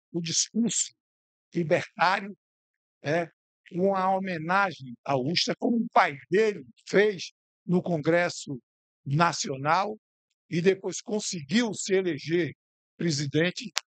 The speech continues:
financiado, e, né, em sua maioria,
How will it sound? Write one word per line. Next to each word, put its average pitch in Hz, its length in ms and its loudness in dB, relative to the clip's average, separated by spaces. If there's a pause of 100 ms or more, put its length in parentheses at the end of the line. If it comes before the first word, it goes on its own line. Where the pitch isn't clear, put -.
(480)
financiado, 165 1600 0 (800)
e, 131 320 -8 (460)
né, 143 160 -6
em 151 120 -12
sua 151 400 2
maioria, 135 600 -2